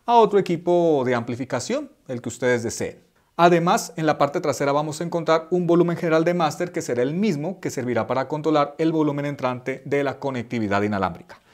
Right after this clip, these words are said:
Aparte de eso, en el panel trasero encontramos diferentes botones que nos permiten acceder a diferentes funciones. La primera de ellas, el botón de encendido y apagado. Justamente abajo de él está el botón para prender y apagar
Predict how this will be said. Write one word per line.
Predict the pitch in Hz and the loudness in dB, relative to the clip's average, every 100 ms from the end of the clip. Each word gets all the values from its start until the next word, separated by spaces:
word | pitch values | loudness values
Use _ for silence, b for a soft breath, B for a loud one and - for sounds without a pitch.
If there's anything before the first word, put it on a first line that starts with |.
| b b | b b
Aparte | - 123 151 151 | 2 8 8 8
de | 196 156 | 6 6
eso, | 139 | 4
en | 180 | -2
el | 143 | -4
panel | 127 147 | -4 -4
trasero | 147 135 131 139 | -4 -4 -4 -6
encontramos | 147 117 110 139 147 - b b | -6 -4 -2 -2 -4 -10 b b
diferentes | - 180 160 170 202 233 196 | -2 2 4 2 2 2 4
botones | 208 208 160 170 208 - | 2 2 0 -2 -6 -4
que | 170 160 | -2 0
nos | 190 170 | -2 -2
permiten | 147 117 120 156 | -2 -2 -4 -6
acceder | 147 120 113 | -4 -2 -2
a | 139 | -2
diferentes | 117 104 92 - | -2 -6 -6 -10
funciones. | 113 120 90 - | -6 -6 -6 -8
La | |
primera | 104 208 190 190 | -4 0 2 4
de | 143 | 2
ellas, | 208 202 | 0 -2
el | 143 | -4
botón | 120 120 123 | -2 -2 -2
de | 143 147 | -2 -4
encendido | 123 117 98 98 | -6 -8 -6 -6
y | 101 | -6
apagado. | 104 160 165 208 - b b b b _ | -2 0 0 0 -8 b b b b _
Justamente | - 156 165 160 151 147 | -4 0 0 0 0 2
abajo | 147 139 147 | 2 2 0
de | 117 | 0
él | 123 | 0
está | 135 135 | -2 -2
el | 127 | -2
botón | 127 123 123 123 | -2 0 0 0
para | 131 120 98 | -2 0 -2
prender | - 107 101 101 107 - - | -2 -4 -4 -4 -6 -8 -10
y | 135 | -2
apagar | 123 113 107 104 104 | -2 0 -2 -4 -6